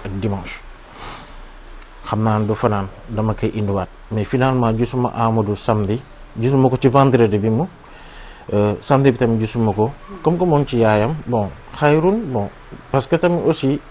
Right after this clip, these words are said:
yaayam la. Parce que man maa nekk ak moom chaque jour, mais moom en général, tous les week-ends, day ñëw jël si doomam. Parce que ci lay gën a am temps libre. Waaw, ma yëg ko le dimanche, ñu waxtaan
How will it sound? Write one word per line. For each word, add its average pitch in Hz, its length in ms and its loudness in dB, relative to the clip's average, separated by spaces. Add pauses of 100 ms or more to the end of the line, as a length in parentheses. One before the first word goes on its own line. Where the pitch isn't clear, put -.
(180)
yaayam 139 460 4
la. 127 100 -2 (880)
Parce 113 120 -2
que 123 300 2 (320)
man 135 240 4
maa 120 160 4
nekk 117 220 0
ak 110 80 2
moom 110 240 -2 (200)
chaque 113 240 -2
jour, 120 260 0 (500)
mais 113 220 0
moom 120 360 2 (120)
en 117 140 -2
général, 110 480 -2 (280)
tous 151 140 2
les 139 140 6
week-ends, 117 340 0 (520)
day 113 200 0
ñëw 104 220 -2
jël 107 140 -4
si - 120 -12
doomam. 98 340 -4 (260)
Parce 101 140 -6
que 107 140 -4
ci 117 80 -4
lay 107 140 0
gën 110 160 -2
a 101 60 -6
am 101 180 -4
temps 104 160 0
libre. 95 240 -2 (1040)
Waaw, 104 180 4
ma 104 140 2
yëg 113 220 6
ko 156 200 4 (400)
le 117 140 4
dimanche, 120 680 2 (440)
ñu 120 200 2
waxtaan 127 380 2